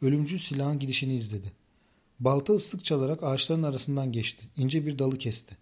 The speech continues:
Karanlıkta kayboldu ve tok bir düşme sesiyle ormanın derinliklerinde kara gömüldü. Silvia ağacın gövdesine sırtını dayadı ve yavaşça aşağı doğru kaydı.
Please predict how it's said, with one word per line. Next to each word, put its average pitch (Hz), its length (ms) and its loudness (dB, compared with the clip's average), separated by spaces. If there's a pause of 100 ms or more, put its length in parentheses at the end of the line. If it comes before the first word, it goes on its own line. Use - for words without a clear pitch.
(380)
Karanlıkta 151 520 0
kayboldu 147 540 -2
ve 156 120 -4
tok 170 260 -4
bir 139 160 -6
düşme 160 240 -2
sesiyle 123 540 -4
ormanın 147 400 2
derinliklerinde 131 640 -2
kara 135 200 0
gömüldü. 104 440 -2 (1040)
Silvia 185 460 4
ağacın 143 460 0
gövdesine 139 460 0
sırtını 139 360 -2
dayadı 104 320 -4 (300)
ve 127 80 4
yavaşça 156 380 2
aşağı 135 300 0
doğru 117 180 -2
kaydı. 107 340 -6